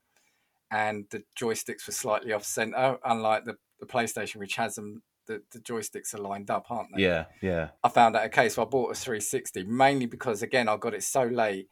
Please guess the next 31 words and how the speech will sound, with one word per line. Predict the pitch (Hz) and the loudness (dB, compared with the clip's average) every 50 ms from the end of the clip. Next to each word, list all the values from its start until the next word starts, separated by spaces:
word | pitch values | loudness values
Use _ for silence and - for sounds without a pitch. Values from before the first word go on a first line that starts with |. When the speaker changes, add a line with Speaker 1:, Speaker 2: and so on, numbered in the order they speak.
| _ _ _ _ _ _ _ - | _ _ _ _ _ _ _ -6
Speaker 1:
They | - 120 | -2 0
had | 117 113 113 | 0 0 0
three | - - - - 143 131 127 123 120 117 - _ _ _ _ _ _ _ _ _ _ _ - | -4 -8 -4 0 0 2 2 2 -2 -4 -6 _ _ _ _ _ _ _ _ _ _ _ 0
games | - 123 120 117 113 110 | 2 2 2 2 0 -4
I | 107 | -6
really | 98 101 110 113 107 110 | -4 -2 -4 -4 -4 -6
wanted | 104 110 117 113 110 - 113 104 104 | -8 -4 -4 -4 -4 -4 -10 -12 -10
and | 104 104 | -6 -4
always | 110 107 107 104 101 - | -4 -2 -2 -4 -4 -6
wanted | 120 117 117 113 104 | -6 -8 -8 -8 -14
to | - - | -16 -14
play, | - 107 104 104 | -8 -8 -6 -6
and, | 101 101 | -4 -2
uh, | 107 107 107 107 - - _ _ | -2 0 -2 -2 -6 -10 _ _
probably | - 147 127 123 104 | 0 0 0 0 -2
some | - - 127 117 | -4 -2 -2 -2
of | 104 101 | -2 -2
my | 101 98 | -2 -4
favourites | - - 120 110 104 98 104 104 98 - - | -4 -2 -4 -4 -4 -4 -6 -8 -8 -8 -6
now, | 131 117 110 104 | -2 0 0 0
which | 101 104 - - - | -2 -4 -8 -8 -10
was | 107 98 - - | -8 -8 -10 -8
Mass | - 123 127 127 123 - - - | -6 0 2 2 2 0 -4 -8
Effect, | - - 139 139 139 139 _ - - - - - _ _ _ _ _ _ _ _ - 120 | -4 -2 -2 -2 -2 -2 _ -14 -12 -12 -12 -14 _ _ _ _ _ _ _ _ -2 2
Speaker 2:
Yeah. | 117 113 117 113 110 | 4 4 4 4 2
Speaker 1:
BioShock, | 107 - - - 117 107 110 - - _ - - _ _ _ - | 0 -2 -2 0 0 0 0 -2 -4 _ -20 -20 _ _ _ -6
and | 110 107 107 104 107 | -4 -4 -2 -4 -4
G | 104 - 117 107 | -4 -4 -4 -4
T | 107 - 117 | -2 -2 0
A | 104 101 | 0 0
four, | 92 - 131 117 104 98 - | -2 -2 -4 -4 -4 -4 -8